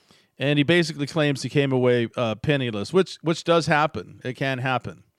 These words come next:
He, the, the show probably got a good ninety to ninety-five percent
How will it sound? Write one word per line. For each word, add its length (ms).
He, 640
the, 160
the 160
show 460
probably 380
got 320
a 120
good 260
ninety 720
to 100
ninety-five 540
percent 400